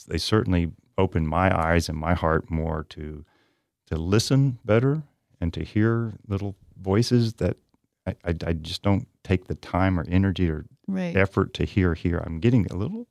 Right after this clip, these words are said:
Speaker 1: better. <laughs>
Speaker 2: So it's, you've been increasing that docility to the
Speaker 1: Yeah,
Speaker 2: Spirit
Speaker 1: right.
Speaker 2: where we listen. And, and my brothers and sisters, if you're listening today, perhaps that's a little nudge for you to be
Speaker 1: Right.
Speaker 2: more docile to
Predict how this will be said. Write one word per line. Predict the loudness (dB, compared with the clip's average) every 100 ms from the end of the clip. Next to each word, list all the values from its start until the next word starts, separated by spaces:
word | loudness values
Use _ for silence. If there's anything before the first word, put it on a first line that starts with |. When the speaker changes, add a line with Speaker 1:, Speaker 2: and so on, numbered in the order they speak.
| _
Speaker 1:
better. | 0 0 -2 _ -8
<laughs> | -8 0 0 0 2
Speaker 2:
So | 4 6
it's, | 4 0 0
you've | 2 2 4
been | 4
increasing | 4 2 0 0 0 -2
that | -2
docility | 0 0 2 2 4 4 0
to | -2 -2
the |
Speaker 1:
Yeah, | -2
Speaker 2:
Spirit | -4 -4 -4 0
Speaker 1:
right. | 2
Speaker 2:
where | 2 0 -4 -6
we | -6 -6 -8 _
listen. | -6 -2 -2 -2 -2
And, | -2 -2
and | -2 0 0 -2 -4 -4
my |
brothers | 0 2 2 0
and |
sisters, | 0 0 0 0
if | -2
you're | -2
listening | 0 0 0 -2
today, | 0 0 -2
perhaps | -2 0 2 0 0
that's | 0 0 0
a | -2
little | 0 2
nudge | 2 0 -2
for | -4
you | 0 2 0
to | -2 -4
be | 0
Speaker 1:
Right. | 0
Speaker 2:
more | 0 -2
docile | 0 0 0 -4
to | -8 -8 -8 -8